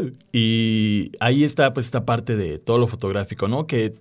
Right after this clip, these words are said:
de hecho, ahí me impresionó más que no es nada más como de que, ah, tengo la cámara, clic, ¿no? Sino toda esta, están todas estas cuestiones hasta físicas de lo de la luz, los colores,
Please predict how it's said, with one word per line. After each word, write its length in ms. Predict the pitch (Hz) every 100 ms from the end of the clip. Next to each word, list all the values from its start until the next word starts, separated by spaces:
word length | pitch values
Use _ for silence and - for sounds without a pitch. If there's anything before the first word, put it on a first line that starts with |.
| _ _
de 280 | 135 127 143
hecho, 360 | 151 190 190 160
ahí 140 | 143
me 80 | 151
impresionó 460 | 165 123 101 110
más 260 | 123 113 120
que 100 | -
no 120 | 107
es 60 | 107
nada 100 | 117
más 180 | 110 107
como 200 | 110 95
de 80 | 92
que, 120 | 85
ah, 160 | 143
tengo 160 | 156 147
la 120 | 101
cámara, 400 | 135 147 147 151
clic, 240 | - 95 -
¿no? 280 | 87 113 156
Sino 240 | - 107
toda 180 | 101 113
esta, 220 | 120 -
están 260 | 110 123 143
todas 140 | 156
estas 180 | 156 123
cuestiones 380 | 107 101 127 120
hasta 240 | 101 95
físicas 480 | - 120 120 120 104
de 80 | 92
lo 100 | 87
de 140 | 90
la 100 | 87
luz, 400 | 95 117 120 120
los 180 | 101 80
colores, 640 | 80 90 101 104 104 -